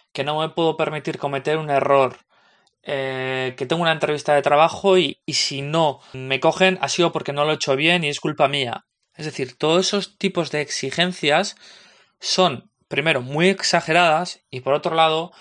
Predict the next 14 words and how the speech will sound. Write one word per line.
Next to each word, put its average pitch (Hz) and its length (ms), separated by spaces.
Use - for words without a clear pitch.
nos 135 220
estamos 165 300
valorando 170 680
de 139 180
forma 170 260
en 143 100
el 131 220
que 139 200
es - 260
o 135 140
todo 196 400
o - 80
nada, 127 400
¿no? 185 240